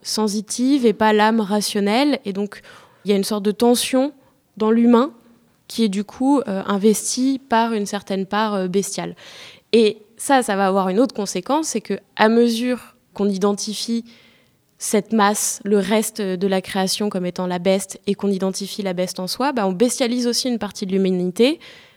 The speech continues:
les paysans, mais aussi et surtout,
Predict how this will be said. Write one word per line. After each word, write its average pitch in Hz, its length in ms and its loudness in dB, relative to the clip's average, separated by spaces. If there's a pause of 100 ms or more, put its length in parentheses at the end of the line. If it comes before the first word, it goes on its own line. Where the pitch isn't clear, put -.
(140)
les 175 120 -2
paysans, 180 380 -2 (580)
mais 196 160 -2
aussi 247 280 -2
et 247 40 0
surtout, 269 420 0